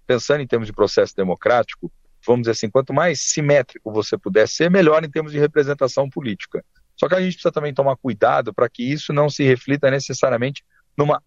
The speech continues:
assimetria posterior dos estados e das regiões mais pobres que dependem, por vezes mais, até na sua composição,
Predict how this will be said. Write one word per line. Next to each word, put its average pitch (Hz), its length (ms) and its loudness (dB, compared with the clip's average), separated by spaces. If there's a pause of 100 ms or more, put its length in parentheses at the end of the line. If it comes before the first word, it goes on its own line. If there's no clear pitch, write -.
assimetria 147 800 0
posterior 117 580 0
dos 156 160 2
estados 147 400 -2
e - 20 -18
das 156 160 -6
regiões 147 300 -4
mais 147 180 0
pobres 139 280 2
que - 60 -20
dependem, 151 580 0
por 117 180 -4
vezes 104 380 -2
mais, 104 340 2
até 95 180 2
na 113 60 2
sua 107 160 -2
composição, 104 640 0